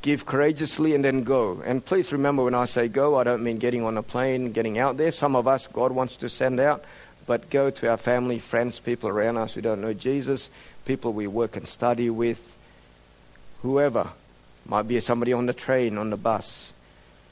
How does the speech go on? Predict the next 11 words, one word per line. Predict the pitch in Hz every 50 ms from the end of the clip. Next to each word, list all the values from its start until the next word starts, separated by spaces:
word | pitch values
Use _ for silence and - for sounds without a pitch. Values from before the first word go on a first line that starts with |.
| - - - - -
Share | - - - - 120 117 110 110
about | 110 - 107 95 - -
Jesus. | - 104 98 98 92 90 90 - - - - - - - - - - - - - - - - - - - - - - - - - - - - - - - - - - - - - - - - - - - - - - - - - - - - - - - - -
Lastly, | - 151 170 180 175 - - 165 170 170 160
I | 147
want | 139 139 139
to | 131
talk | - 139 127
about | - 131 120
the | 104 120
motivation. | 120 120 120 117 107 113 110 110 107 - - 90 90 92